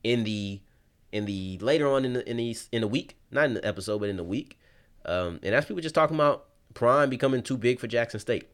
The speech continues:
Something we're gonna talk about. Just giving you guys little sneak previews. I gave you the Shaq, uh, tidbit, now I'm giving you the Jackson State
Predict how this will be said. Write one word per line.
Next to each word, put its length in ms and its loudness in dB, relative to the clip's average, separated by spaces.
Something 200 0
we're 60 0
gonna 140 0
talk 160 2
about. 260 -4
Just 160 -4
giving 160 2
you 80 2
guys 160 8
little 160 2
sneak 280 -4
previews. 300 0
I 60 0
gave 160 2
you 60 -4
the 60 -2
Shaq, 340 0
uh, 180 6
tidbit, 440 2
now 140 4
I'm 80 0
giving 180 0
you 60 -2
the 80 -8
Jackson 320 2
State 380 2